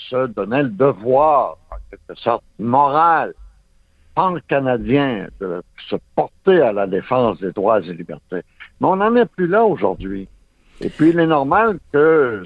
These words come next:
sur certains dossiers délicats, j'en conviens, mais néanmoins importants, que l'Assemblée nationale fasse ses propres choix et les assume par la suite.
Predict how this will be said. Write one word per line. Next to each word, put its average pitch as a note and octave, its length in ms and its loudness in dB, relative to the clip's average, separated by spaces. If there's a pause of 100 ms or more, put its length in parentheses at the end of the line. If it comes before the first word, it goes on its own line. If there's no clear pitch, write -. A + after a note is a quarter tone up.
(160)
sur A#2 220 -2 (100)
certains F3+ 320 0
dossiers C#3+ 880 2 (120)
délicats, C#3+ 680 0
j'en A2 200 -2
conviens, A#2+ 580 0
mais C3 180 -2
néanmoins A#2+ 440 2 (120)
importants, C#3 680 -4 (520)
que G#2+ 60 -2
l'Assemblée D3 560 2
nationale D3+ 640 -2
fasse D#3+ 260 2
ses D#3 120 -2
propres E3 500 0
choix D3 420 0
et D#3+ 80 0
les F#3+ 220 4
assume B3 520 0
par G#2+ 160 -2
la C#2+ 160 -10
suite. G#2 280 -14